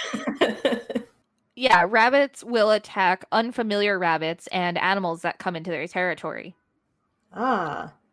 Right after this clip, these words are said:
Speaker 2: In addition to this, what triggers a rabbit to fight?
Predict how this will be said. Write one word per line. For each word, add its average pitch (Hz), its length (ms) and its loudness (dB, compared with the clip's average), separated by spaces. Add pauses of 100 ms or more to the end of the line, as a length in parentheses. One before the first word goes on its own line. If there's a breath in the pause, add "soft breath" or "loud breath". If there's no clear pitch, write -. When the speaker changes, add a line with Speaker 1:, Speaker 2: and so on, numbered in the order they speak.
(520)
Speaker 2:
In 247 160 2
addition 285 380 2
to 226 100 0
this, 165 420 0
what 202 400 2
triggers 226 480 0
a 185 60 0
rabbit 175 380 0
to 175 100 -12
fight? - 380 -2